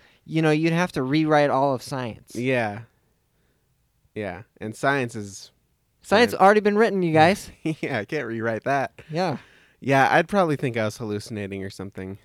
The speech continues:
Speaker 1: I'd be scared.
Speaker 2: Yeah.
Speaker 1: Um, but you're right, like, they already kinda knew about them. So what you're saying is
Speaker 2: Would your, would your b-,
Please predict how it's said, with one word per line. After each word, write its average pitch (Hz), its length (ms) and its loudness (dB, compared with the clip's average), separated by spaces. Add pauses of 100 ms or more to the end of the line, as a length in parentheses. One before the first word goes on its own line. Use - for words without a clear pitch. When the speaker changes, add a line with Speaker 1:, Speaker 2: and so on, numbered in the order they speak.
(200)
Speaker 1:
I'd 123 160 -2
be 233 120 -4
scared. - 640 -4 (120)
Speaker 2:
Yeah. 98 380 -10 (440)
Speaker 1:
Um, 131 260 -2
but 165 180 6
you're 180 160 4
right, 160 420 6
like, 131 400 -2
they 139 240 0
already 143 400 0
kinda 131 320 -8
knew 175 520 -2
about 143 640 -4
them. 127 380 -4 (200)
So 165 140 2
what 175 140 6
you're 190 200 4
saying 160 380 -2
is 131 140 0
Speaker 2:
Would 185 140 6
your, 208 240 4
would 165 260 2
your 202 140 2
b-, 131 180 -14